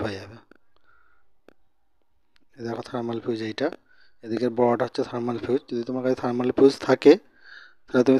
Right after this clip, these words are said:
thermal fuse লাগাবে, কিন্তু যদি thermal fuse না থাকে, তাহলে যেখানে connect করছো, মানে কানেক্টরটা যেখানে রয়েছে বোর্ডের মধ্যে, মাদারবোর্ডের মধ্যে, ওইখানে sort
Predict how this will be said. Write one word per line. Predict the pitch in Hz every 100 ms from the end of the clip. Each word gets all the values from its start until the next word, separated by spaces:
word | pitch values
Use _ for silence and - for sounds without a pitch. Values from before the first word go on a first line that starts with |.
| -
thermal | 131 131 127
fuse | 117 131 123
লাগাবে, | 120 117 185 - _ - - - -
কিন্তু | - 117 131 131 127 - _ _ _ _ -
যদি | 123 127 -
thermal | 131 131 131
fuse | 143 135 123
না | 127
থাকে, | 160 151 160 220 _ - - - -
তাহলে | 123 123 147 113
যেখানে | 131 - 143 151
connect | 135 135 - -
করছো, | 135 - 147 226 208
মানে | 120 127
কানেক্টরটা | - 127 - 135 - 127
যেখানে | 120 135 127 127
রয়েছে | 120 123
বোর্ডের | 117 117 113 117
মধ্যে, | 104 127 170
মাদারবোর্ডের | 123 117 117 117 113 113
মধ্যে, | 107 104 185 - _ - - - - 120
ওইখানে | 120 151 180 262 -
sort | 117